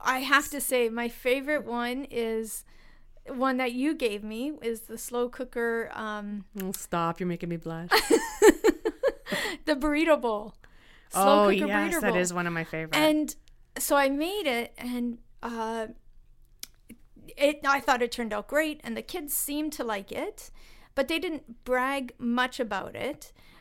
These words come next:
Speaker 1: until the next day. There was leftovers, and my son had a friend over, and he, his friend said, "This, this dish is amazing." And I was like, "Oh, thanks." <laughs>
Speaker 2: They usually, actually, the longer it sits,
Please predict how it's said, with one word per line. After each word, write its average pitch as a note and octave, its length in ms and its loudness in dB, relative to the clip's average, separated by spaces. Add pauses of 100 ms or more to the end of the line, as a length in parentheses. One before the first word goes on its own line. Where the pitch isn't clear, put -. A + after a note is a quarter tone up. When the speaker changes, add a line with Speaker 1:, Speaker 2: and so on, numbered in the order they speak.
(140)
Speaker 1:
until C4 580 -2 (120)
the B3 100 -2
next B3+ 340 -4
day. G#3+ 160 -2
There A3 140 -4
was A3+ 240 -4 (100)
leftovers, A3+ 960 -6
and G#3 480 -12
my A#3 200 -4
son B3 340 -4
had G#3+ 420 -6
a - 40 -18
friend C4 380 -2
over, G3+ 460 -6 (500)
and A3 320 -6
he, B3+ 460 -8 (160)
his A#3+ 220 -6
friend D4+ 340 -4
said, G#3+ 300 -8
"This, - 280 -6 (140)
this D4 180 -4
dish B3 240 -4
is A3 140 -6
amazing." A#3+ 720 -8
And B3 120 -8
I - 20 -4
was A#3+ 140 -8
like, D4+ 200 -12
"Oh, A#4+ 260 4 (440)
thanks." D4 500 6
<laughs> - 40 -2 (1040)
Speaker 2:
They A#3 100 6
usually, A#3+ 400 2
actually, G#3 340 2
the F#3 80 2
longer F#3 320 0
it A3 140 0
sits, - 540 -2